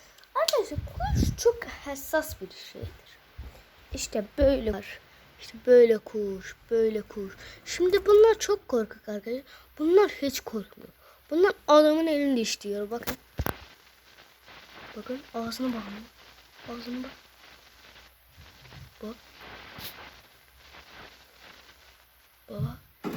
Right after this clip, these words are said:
Oy, gördünüz. Vah. Düşmemişler. Allah. Bu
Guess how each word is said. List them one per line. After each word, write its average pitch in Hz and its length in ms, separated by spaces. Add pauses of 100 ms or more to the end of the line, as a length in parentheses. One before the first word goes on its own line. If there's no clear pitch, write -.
(260)
Oy, 269 180 (380)
gördünüz. 269 640 (320)
Vah. 254 360 (280)
Düşmemişler. 220 500 (1700)
Allah. 233 240 (1900)
Bu - 40